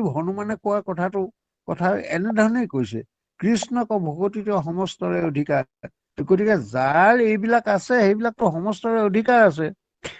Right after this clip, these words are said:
আনহে এইবিলাক নথকাবিলাকৰো অধিকাৰ আছে। সৌ জাম্বৱন্ত, সৌ ৰাক্ষস বিভীষণ,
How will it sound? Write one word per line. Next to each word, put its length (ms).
আনহে 440
এইবিলাক 280
নথকাবিলাকৰো 880
অধিকাৰ 400
আছে। 200
সৌ 100
জাম্বৱন্ত, 640
সৌ 100
ৰাক্ষস 540
বিভীষণ, 520